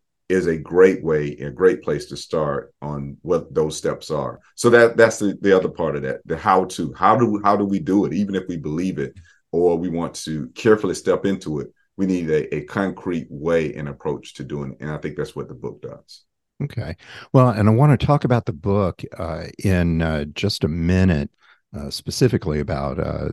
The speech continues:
Speaker 2: those five, uh, equity leadership practices, uh, shortly. Uh, but before we do that, you know, one thing that, that I hear or have heard a lot over the years is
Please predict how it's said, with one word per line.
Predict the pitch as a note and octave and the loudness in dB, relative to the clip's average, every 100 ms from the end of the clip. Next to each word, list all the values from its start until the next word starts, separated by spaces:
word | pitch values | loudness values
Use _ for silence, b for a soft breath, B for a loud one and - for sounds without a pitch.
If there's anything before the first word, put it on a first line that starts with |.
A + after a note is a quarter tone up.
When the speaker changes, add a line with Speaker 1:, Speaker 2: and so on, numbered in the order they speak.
| - | -4
Speaker 2:
those | E2 D2 | -6 -4
five, | - F2 D#2 D2+ D2 | 0 2 2 0 -2
uh, | - C#2+ C#2+ - | -4 -2 -4 -6
equity | - F2+ D#2+ | -2 0 0
leadership | D2 D#2 E2+ - D2+ | 0 0 0 -2 -4
practices, | - D2+ - D2+ - C#2+ C#2 - | -2 -2 -2 -6 -4 -6 -6 -6
uh, | C#2+ C#2 | -4 -6
shortly. | - - A#2+ B2+ D2 C#2 C#2 B B B B - | -4 2 4 4 0 -4 -8 B B B B 2
Uh, | G#2+ | 4
but | F2+ A2+ | 6 4
before | - - F3+ | 4 4 6
we | B3+ A2 | 6 4
do | E2 G#2+ A2+ A2 | 4 6 6 6
that, | D#2 B1+ C2 - _ b b b _ | 2 -2 -10 -14 _ b b b _
you | A2 G2+ | 0 0
know, | |
one | F#2 G2 G2+ A2+ C#3+ D3 | 0 0 4 6 8 6
thing | B2+ A2+ G#2 | 6 4 4
that, | F2 E2 _ - | 2 0 _ -12
that | F2+ F2 E2 - _ _ | -4 -2 -2 -4 _ _
I | G2 G2 F#2+ F#2+ F2+ _ - | 0 2 4 4 2 _ -14
hear | - G#2 F2 D#2+ | -2 2 4 4
or | E2 D2+ F2 E2+ | 2 0 0 0
have | D#2+ F#2 D2+ F#2 - | 2 0 0 -4 0
heard | B2+ A2 E2+ D#2 D#2 - - | 0 2 0 -4 -8 -14 -6
a | F2 | -4
lot | F2 E2+ D#2 - - | 0 0 -2 -4 -4
over | F2 D#2+ D2+ C2+ _ - | -4 -2 -4 -6 _ -8
the | F#2 | -4
years | E2 D#2 C#2 D2 C#2 - b b b _ _ | -2 -2 -2 -4 -6 -8 b b b _ _
is | - F#2+ F#2 F2+ F2+ F2 E2 E2 - | 2 4 6 6 4 4 0 -4 -8